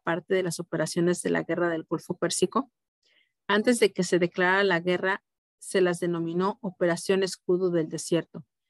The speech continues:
Pero en cuanto se dio la orden para iniciar el combate, la Operación Escudo del Desierto se transformó en Tormenta del Desierto. Piense en cómo ese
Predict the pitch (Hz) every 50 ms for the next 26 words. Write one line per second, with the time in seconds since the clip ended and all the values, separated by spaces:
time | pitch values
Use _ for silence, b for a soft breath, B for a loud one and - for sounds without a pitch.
0 | _ _ _ _ _ _ - 196 190 190 190 185 - - 196 185 185 202 185 185
1 | 175 196 185 - 202 185 180 202 202 208 220 226 220 214 202 196 196 202 208 202
2 | 190 - 190 180 175 170 170 165 175 - - 180 185 185 190 - - 175 170 170
3 | 175 175 175 - 196 190 180 175 - 170 165 160 175 - 190 185 185 170 - _
4 | - 185 180 180 175 170 160 170 170 160 - - 180 175 - - 196 - - 175
5 | _ 180 175 165 - - 180 180 170 175 175 185 - _ - 180 175 170 - 170
6 | 165 170 175 175 170 170 - 180 170 160 156 156 151 - - 170 156 - _ -
7 | 170 - _ _ _ _ _ _ _ _ _ _ _ _ _ _ _ _ _ _
8 | _ _ _ _ _ _ _ _ _ - 226 240 247 - - 285 - - 220 190
9 | 185 - - 214 214 220 226 - - - 196 - - - 208